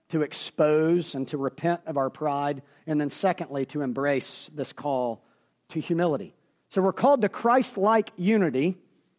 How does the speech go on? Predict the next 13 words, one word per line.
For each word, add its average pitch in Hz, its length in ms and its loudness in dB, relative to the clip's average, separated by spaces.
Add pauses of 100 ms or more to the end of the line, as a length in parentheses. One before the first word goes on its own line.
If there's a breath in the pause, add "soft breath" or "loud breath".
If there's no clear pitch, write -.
(240)
overarchingly. 165 920 2 (180 soft breath)
In 196 160 4
order 247 280 6
to 240 120 2
experience 285 840 2
Christ-like 170 680 0
unity, 139 480 0 (300 soft breath)
we 185 120 6
must 202 240 4
see 226 200 2
our 180 200 2
pride 247 640 4
exposed, 196 1080 0